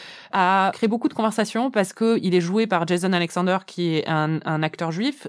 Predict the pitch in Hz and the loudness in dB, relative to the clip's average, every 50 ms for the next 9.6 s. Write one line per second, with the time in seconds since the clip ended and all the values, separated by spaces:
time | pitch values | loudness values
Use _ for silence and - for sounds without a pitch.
0 | - 185 165 165 170 180 170 - - 202 190 - 185 196 208 208 220 196 214 190 | 0 2 2 2 2 0 -2 0 -2 -4 -4 0 0 2 2 2 2 0 0 0
1 | 190 220 190 190 - - 190 175 165 170 - - 208 185 - - - 208 202 - | -2 -4 -4 -6 -8 -8 -2 0 0 0 2 0 -4 -4 -6 -6 -6 -6 -6 -6
2 | - - - - - - - 190 202 208 - 233 208 - - 226 214 214 208 202 | -10 -18 -20 -20 -20 -6 0 2 2 2 2 0 -2 -2 0 0 2 2 2 2
3 | - 175 - - 190 - - - 196 185 185 196 202 196 - - - - - - | 0 -2 0 0 -2 -2 0 -4 -2 -2 -2 -2 -4 -6 -8 -14 -20 -20 -20 -20
4 | - _ - 175 170 180 180 180 190 180 202 180 190 196 170 170 - 175 185 160 | -14 _ -2 0 2 2 0 0 0 -2 -2 -2 -2 -2 -2 -2 0 0 0 0
5 | 170 202 220 220 - - - 170 165 170 170 165 160 156 175 175 170 175 170 - | 0 -2 -2 -2 -4 -6 -4 -2 -2 0 0 0 2 2 2 2 2 0 0 0
6 | 180 180 165 160 160 156 151 139 - - 180 175 165 - 190 180 175 196 185 165 | 0 2 2 2 2 2 0 -2 -2 0 0 0 0 0 -2 -2 0 0 0 0
7 | 147 143 - 180 170 165 165 165 160 - 185 170 156 170 170 170 180 185 185 180 | -2 0 0 -2 0 0 -2 -2 -2 -2 -4 -4 -2 -2 0 0 0 0 -2 -2
8 | - 156 - - - 151 151 147 143 - - 170 151 151 175 175 170 170 165 - | -4 -8 -8 -6 -8 -6 -4 -4 -4 -4 -4 -6 -4 -4 -2 -2 0 0 -2 -4
9 | - 160 156 - 151 151 - - 233 277 - | -4 -6 -6 -6 -8 -8 -2 -2 -2 -2 -2